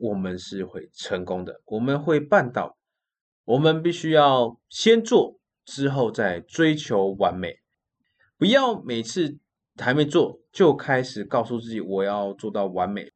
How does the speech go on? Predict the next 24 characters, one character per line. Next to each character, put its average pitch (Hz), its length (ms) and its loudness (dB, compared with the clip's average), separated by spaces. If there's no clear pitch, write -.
所 - 180 -6
以 117 60 2
我 104 80 0
必 110 160 -8
须 107 160 -6
要 104 80 -2
不 95 280 -10
断 131 180 0
的 95 100 -6
修 143 320 0
正， 139 240 -2
不 110 120 -8
断 113 280 -2
的 98 160 -4
去 90 500 -10
调 101 300 0
整。” 117 260 -4
有 139 120 4
时 151 160 2
候 226 180 6
你 123 140 -2
可 151 160 0
以 143 180 2
去 101 440 -6